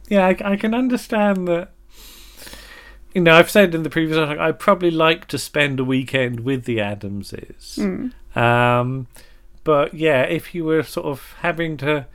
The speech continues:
Speaker 1: spend a month with
Speaker 2: Yeah.
Speaker 1: either of the families, maybe the, the Munsters would be, you know,
Speaker 2: Yeah.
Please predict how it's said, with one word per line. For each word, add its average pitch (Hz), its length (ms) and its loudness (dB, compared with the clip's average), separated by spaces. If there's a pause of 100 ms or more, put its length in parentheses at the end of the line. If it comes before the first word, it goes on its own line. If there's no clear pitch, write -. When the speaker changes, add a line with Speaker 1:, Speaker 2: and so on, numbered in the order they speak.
(600)
Speaker 1:
spend 151 380 6
a 147 40 2
month 151 560 0
with - 440 -10 (800)
Speaker 2:
Yeah. 202 200 -8
Speaker 1:
either 127 320 4
of 113 60 0
the 113 80 -2
families, 120 500 0
maybe 131 760 0
the, 139 220 -14 (380)
the 123 140 -8
Munsters 123 540 -2
would 123 200 0
be, 127 320 0 (960)
you 131 140 4
know, 117 240 6
Speaker 2:
Yeah. - 140 -4